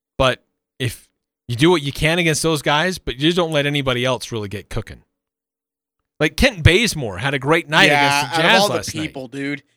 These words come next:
Speaker 2: Kent frickin' Bazemore. I know.
Speaker 1: So
Speaker 2: That one got me
Speaker 1: you,
Speaker 2: too.
Speaker 1: look, the Stars are gonna get theirs. You do what you can to limit it, but they're great for a reason. But don't let any other schmo have a great night against you.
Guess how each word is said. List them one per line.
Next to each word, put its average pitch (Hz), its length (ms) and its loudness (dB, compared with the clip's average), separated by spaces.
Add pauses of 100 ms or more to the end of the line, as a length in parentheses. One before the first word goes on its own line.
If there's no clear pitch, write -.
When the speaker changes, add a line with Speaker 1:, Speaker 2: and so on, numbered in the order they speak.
(140)
Speaker 2:
Kent 185 240 -8
frickin' 156 400 -8
Bazemore. 123 520 -12 (200)
I 135 100 -2
know. 127 260 -6 (140)
Speaker 1:
So 147 400 2
Speaker 2:
That 175 160 4
one 160 140 -4
got 143 180 -2
me 165 80 -4
Speaker 1:
you, 165 100 0
Speaker 2:
too. 127 200 -12
Speaker 1:
look, 165 240 0
the 143 80 -8
Stars 202 400 6
are 196 40 -6
gonna 175 140 -4
get 151 320 -6
theirs. 95 380 -10
You 151 100 -2
do 165 140 0
what 196 140 2
you 135 100 -14
can 170 260 -4
to 143 80 -6
limit 185 320 -2
it, 123 220 -8
but 123 200 -4 (460)
they're 190 220 4
great 147 420 0
for 131 160 -2
a 120 40 -2
reason. 120 600 -2 (420)
But 135 140 -2 (180)
don't 254 200 0
let 208 240 2
any 165 340 -6
other 147 240 -2
schmo 120 640 -2
have 127 180 -6
a 120 40 -8
great 120 280 -2
night 120 240 -2
against 113 380 -6
you. 64 180 -18